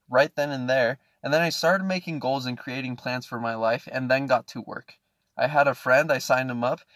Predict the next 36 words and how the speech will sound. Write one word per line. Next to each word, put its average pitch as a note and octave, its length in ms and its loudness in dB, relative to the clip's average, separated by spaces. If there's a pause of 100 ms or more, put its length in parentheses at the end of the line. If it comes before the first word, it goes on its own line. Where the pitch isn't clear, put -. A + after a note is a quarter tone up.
(140)
and C#3 140 -8
he D#3 120 -4
was C#3+ 160 -6
instantly, E3+ 840 -6 (600)
um, A#2+ 520 2 (400)
satisfied B2+ 1000 2 (280)
by B2+ 240 6
the B2 240 -6
app - 320 0
itself. B2 500 -2 (260)
And C#3 160 -4
by C3+ 140 6
doing E3+ 380 -4
so, C3 340 -2
I C3+ 140 0
received D3+ 400 -6
a D3+ 80 -4
commission C3+ 400 -10
of C3 100 -8
twenty-five B2+ 560 0
dollars. A#2+ 460 0 (240)
On C3 180 0
top G3 320 4
of C3 220 -6
that, D3+ 460 6 (320)
I D3 140 -2
made F3 280 -6
commission D#3 460 -6
for C#3+ 160 -8
whatever D#3+ 420 2
purchase E3 400 -6
he C#3 160 -10
made C3+ 340 -8
through C3+ 380 -6
the B2 240 -6
app. C3 340 -2